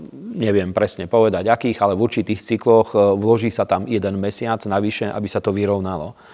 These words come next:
Preto, e, to nesedí tak ako u nás, presne, že na deň,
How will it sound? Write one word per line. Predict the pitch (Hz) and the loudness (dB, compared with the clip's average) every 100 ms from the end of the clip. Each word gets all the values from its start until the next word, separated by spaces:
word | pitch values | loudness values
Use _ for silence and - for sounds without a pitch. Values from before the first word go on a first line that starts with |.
| - - | -20 -14
Preto, | - 110 110 127 110 107 104 | 2 4 4 4 6 6 4
e, | 113 110 107 104 104 101 101 101 | 2 2 6 8 8 8 6 4
to | 104 | 2
nesedí | 107 113 120 113 107 101 | 2 2 2 2 2 2
tak | 101 | 2
ako | 101 104 87 | 2 0 -2
u | 110 | 0
nás, | 117 110 - | 2 2 0
presne, | - 107 - 101 101 | -2 -2 -2 -4 -2
že | 104 98 92 - - | -2 -2 -6 -14 -8
na | 110 104 95 90 110 | 0 2 2 0 -4
deň, | 95 107 123 160 - | 2 2 4 -2 -6